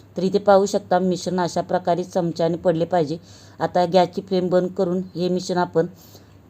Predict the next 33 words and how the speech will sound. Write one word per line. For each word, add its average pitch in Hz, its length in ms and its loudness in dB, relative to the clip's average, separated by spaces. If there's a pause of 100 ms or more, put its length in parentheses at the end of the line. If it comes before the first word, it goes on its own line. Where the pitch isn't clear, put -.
(140)
दहा 170 220 2
ते 190 120 2
पंधरा 185 360 4
मिनटं 185 340 2 (280)
छान 185 220 0 (640)
कोमट 196 340 4
होऊन 208 200 4
दिलेले 185 320 2
आहे 170 360 -2
आणि 175 420 -2 (420)
नंतर 185 280 0 (140)
छान 180 160 -2
चमच्याच्या 180 480 0
साहाय्याने 175 460 0 (120)
एकसारखे 175 500 -2
मिश्रण 185 300 -4
हलवून 170 360 -2
घेणे. 170 260 0 (1080)
एका 185 200 -6
पायपिंग 185 520 0
बॅगमध्ये 180 520 2 (440)
हे 190 100 2
मिश्रण 185 440 0
मी 185 200 4
भरणार 170 400 0
आहे, 165 300 2 (100)
तर 185 80 0
ग्लासमध्ये 170 640 0
पायपिंग 170 460 2
बॅग 175 120 4 (120)
टाकून 185 320 0 (460)
हे 185 80 4
मिश्रण 190 500 2